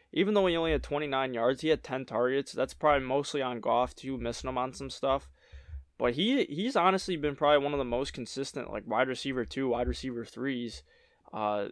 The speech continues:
this year. I mean, he, he's kind of been, that's kind of what he's been averaging, like, four catches, five catches for about sixty, seventy yards, or if he doesn't get sixty, seventy yards, he's getting about forty and a touchdown. That's, that's solid. That's consistency.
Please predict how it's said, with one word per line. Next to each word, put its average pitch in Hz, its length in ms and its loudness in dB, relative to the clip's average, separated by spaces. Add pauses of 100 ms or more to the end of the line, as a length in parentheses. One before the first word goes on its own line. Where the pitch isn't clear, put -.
(120)
this 135 280 -2
year. 127 260 2
I 101 100 -4
mean, 113 200 -10
he, 147 360 -8
he's 147 260 -6
kind 196 220 0
of 165 80 -4
been, 147 460 -4
that's 139 240 0
kind 170 200 0
of 160 80 0
what 160 120 4
he's 147 100 0
been 135 160 -2
averaging, 127 560 0
like, 110 300 -6
four 143 320 -2
catches, 135 600 -2
five 127 380 2
catches 123 340 -4
for 127 140 -6
about 117 340 -2 (380)
sixty, 147 680 -4
seventy 143 380 0
yards, 131 460 4
or 123 80 -2
if 120 100 -4
he 131 80 -8
doesn't 143 280 2
get 131 160 -4
sixty, 139 320 -6
seventy 131 300 0
yards, 131 260 0
he's 123 120 -12
getting 131 240 -6
about 120 280 2
forty 139 340 -2
and 117 100 -8
a 113 40 -10
touchdown. 127 420 -2
That's, - 240 -6
that's - 220 -2
solid. 139 380 6
That's 127 180 -2
consistency. 143 880 -8